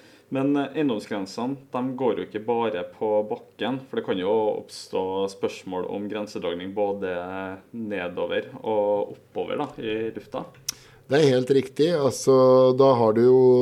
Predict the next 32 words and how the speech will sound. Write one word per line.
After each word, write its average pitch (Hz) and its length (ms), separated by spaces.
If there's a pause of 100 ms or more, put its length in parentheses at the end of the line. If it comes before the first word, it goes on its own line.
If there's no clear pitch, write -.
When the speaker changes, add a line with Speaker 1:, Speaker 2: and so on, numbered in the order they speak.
Speaker 2:
vannressursloven, 110 1500
eh, 120 220
eksempelvis, 120 800 (500)
som 139 180
bestemmer 113 460
jo 117 160
at 120 220
det 123 100
er 110 80
jo 110 80
grunneier 107 480
som 117 260
eier 107 480 (120)
grunnvannet, 110 840 (420)
som 131 300
er, 110 320
eh, 117 240
som 117 200
er 107 200
under 104 320
din 104 320
eiendom. 113 580 (440)
Eh, 123 260
det 127 160
kan 135 160
jo 117 80
få 120 240
konsekvenser 117 640
hvis 113 160
noen 104 240
prøver 107 320
å 104 60